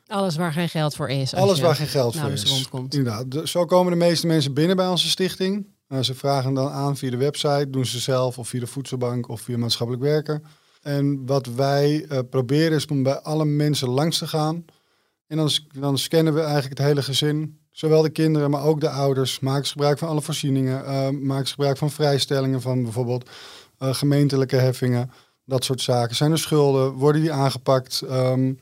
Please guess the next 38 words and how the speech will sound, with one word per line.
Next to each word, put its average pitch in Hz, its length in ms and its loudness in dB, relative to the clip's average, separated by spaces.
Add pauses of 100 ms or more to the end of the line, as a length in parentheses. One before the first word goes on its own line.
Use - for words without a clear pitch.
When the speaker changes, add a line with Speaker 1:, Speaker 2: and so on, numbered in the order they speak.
(300)
Speaker 2:
ja, 147 160 0
Speaker 1:
even 139 120 6
Speaker 2:
noem 147 100 6
maar 139 100 4
op. 156 100 6
Speaker 1:
ingezoomd 202 360 0
op 185 100 -4
het, 180 120 -4
op, - 140 -2
op, 165 120 -2 (140)
ja, 147 320 -2
op 147 120 -10
de 170 60 -2
mensen 170 320 -2
die 165 120 0
dat 160 180 -2
dan 156 240 0
zijn. 180 380 -2
Zijn 175 160 0
dat 175 100 -2
mensen 165 280 -2
die 151 100 -6
werken 214 480 -2
of 190 100 -4
juist 160 300 -4
in 160 60 -4
de 160 60 -4
bijstand 196 380 0
zitten? 190 640 -2
Speaker 2:
Eh, 160 300 0
veel 190 300 4
mensen 156 300 2
in 151 60 2
de 143 60 2
bijstand. 185 640 2
Maar 151 120 2
de 151 60 2
laatste 156 420 2